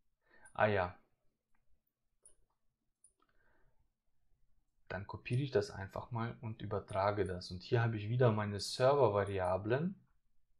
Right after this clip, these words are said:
Und hier haben wir wieder nochmal, also wir haben drei Stellen insgesamt. Dann mache ich das hier auch nochmal. So, und hier haben wir die Server-Variable. Da trage ich wieder Server ein.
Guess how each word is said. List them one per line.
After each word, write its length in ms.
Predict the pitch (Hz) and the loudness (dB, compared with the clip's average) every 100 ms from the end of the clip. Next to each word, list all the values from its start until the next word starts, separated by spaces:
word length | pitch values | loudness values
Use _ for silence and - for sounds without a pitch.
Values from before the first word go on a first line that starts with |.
| _ _ _ - _ _ _ _ _ _ _ - - | _ _ _ -20 _ _ _ _ _ _ _ -20 -14
Und 80 | 110 | -8
hier 160 | - 139 | 4 6
haben 140 | 147 | 8
wir 100 | 117 | 6
wieder 180 | 131 113 | 8 8
nochmal, 480 | 101 98 98 92 - - | 6 0 -4 -4 -8 -14
also 220 | - 104 101 | -6 -4 2
wir 120 | 104 | 4
haben 340 | 104 104 104 | 4 0 -2
drei 220 | 107 120 | 8 8
Stellen 380 | 127 - 113 107 | 8 6 6 6
insgesamt. 720 | 104 101 - 110 120 143 - - - - - - - | 2 -6 -8 -2 0 0 -4 -16 -20 -20 -20 -20 -8
Dann 100 | 104 | 0
mache 160 | 107 110 | 2 0
ich 80 | - | -4
das 140 | 101 | -6
hier 240 | - 101 92 | -2 0 2
auch 240 | 92 - | 0 -2
nochmal. 400 | 92 95 95 104 - _ _ _ _ _ _ - - - - | -12 -12 -12 -14 -18 _ _ _ _ _ _ -20 -20 -14 0
So, 240 | 110 110 | 4 6
und 140 | 104 | 4
hier 160 | - 151 | 6 8
haben 100 | 170 | 8
wir 120 | 165 | 8
die 120 | 131 | 4
Server-Variable. 1600 | 127 - - - 117 120 110 101 98 98 98 95 104 131 160 214 226 - _ _ _ _ - - _ _ _ | 0 -2 -4 2 6 6 6 4 2 0 2 2 2 4 6 6 0 -6 _ _ _ _ -20 -20 _ _ _
Da 160 | - 113 - | -18 -18 -14
trage 300 | - 101 104 | -8 -6 -6
ich 120 | - | -8
wieder 200 | 104 101 | -6 -6
Server 600 | - - 117 143 120 - | -6 0 2 2 0 -2
ein. 360 | 95 104 156 | -4 -6 -6